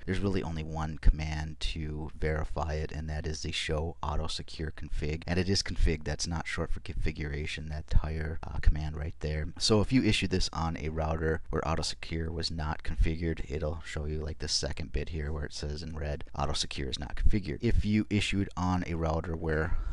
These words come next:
auto configuration, or I'm sorry, auto secure has been configured, it will show you what was configured at the time that auto secure was configured. Let me s-, phrase it a little bit better. It will show you the configuration commands that were implemented by,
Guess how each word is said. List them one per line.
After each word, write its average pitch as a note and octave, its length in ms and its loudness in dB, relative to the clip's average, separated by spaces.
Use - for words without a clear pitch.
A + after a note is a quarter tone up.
auto D2+ 260 -2
configuration, D2+ 880 -2
or - 80 -4
I'm C#2+ 160 0
sorry, - 180 -2
auto D#2 160 -4
secure - 360 -4
has D#2 180 2
been E2 160 0
configured, A2 720 4
it A#2 160 2
will A#2+ 80 4
show G#2+ 300 6
you F#2+ 460 4
what F#2+ 220 0
was F2+ 160 -2
configured E2 560 -2
at E2 280 -2
the E2 180 -4
time F#2 800 0
that E2 180 -2
auto D#2+ 140 2
secure - 360 -2
was D#2+ 200 -4
configured. - 560 0
Let D#2 100 -4
me D#2 200 -2
s-, - 160 -6
phrase D2+ 340 0
it D2 40 -2
a B1 40 -4
little D#2+ 140 -4
bit D#2+ 180 -2
better. D2 240 -2
It G2 120 0
will G2 140 0
show A2 320 4
you F#2+ 380 2
the E2 140 -6
configuration F#2 760 4
commands E2 720 -2
that D#2+ 260 -4
were E2 180 -4
implemented E2+ 720 4
by, E2 400 -2